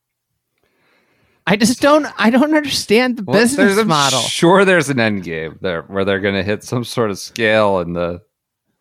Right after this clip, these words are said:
Speaker 2: cost of manufacturing ideally goes down. I don't know. Everybody's got a solution to problems that don't exist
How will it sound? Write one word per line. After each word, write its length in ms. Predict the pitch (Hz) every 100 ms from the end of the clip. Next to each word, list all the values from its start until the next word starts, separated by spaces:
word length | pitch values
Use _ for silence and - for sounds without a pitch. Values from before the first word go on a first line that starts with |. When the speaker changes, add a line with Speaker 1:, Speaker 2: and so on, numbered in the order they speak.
| _ _ _ -
Speaker 2:
cost 360 | 113 113 -
of 80 | 110
manufacturing 1000 | 117 110 104 107 101 104 - 117 113 113 - _ _ _ _ _ -
ideally 420 | 104 104 110 113
goes 240 | 107 104 95
down. 560 | 101 95 98 107 110 - _ _ _ _ _ _ _
I 80 | -
don't 100 | 135
know. 60 | 131
Everybody's 300 | 190 196 143
got 140 | 143
a 60 | 127
solution 500 | - 113 110 - 104
to 80 | 90
problems 400 | 107 95 92 87
that 120 | 80
don't 220 | 90 85
exist 640 | 82 80 80 78 - -